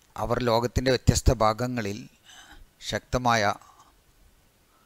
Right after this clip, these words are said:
ആക്രമണങ്ങളും തീവ്രവാദി ആക്രമണങ്ങളും സൂയിസൈഡ് ബോംബിങ്ങും എല്ലാം നടത്തിക്കൊണ്ടിരിക്കുന്നു. നമ്മുടെ രാജ്യത്തും കേരളത്തിലും അവരെ കുറിച്ച് ഇതുവരെ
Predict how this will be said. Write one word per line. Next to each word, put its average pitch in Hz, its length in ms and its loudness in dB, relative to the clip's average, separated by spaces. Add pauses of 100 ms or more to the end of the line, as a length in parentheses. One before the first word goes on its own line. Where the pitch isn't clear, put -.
(1200)
ആക്രമണങ്ങളും 123 600 -6 (880)
തീവ്രവാദി 123 500 4
ആക്രമണങ്ങളും 101 500 -8
സൂയിസൈഡ് 120 440 -2
ബോംബിങ്ങും 104 360 -6 (100)
എല്ലാം 113 220 -4
നടത്തിക്കൊണ്ടിരിക്കുന്നു. 92 760 -10 (4000)
നമ്മുടെ 110 260 -2 (100)
രാജ്യത്തും 117 440 -2
കേരളത്തിലും 117 480 -2 (320)
അവരെ 120 160 0 (220)
കുറിച്ച് 117 260 -4
ഇതുവരെ 117 240 2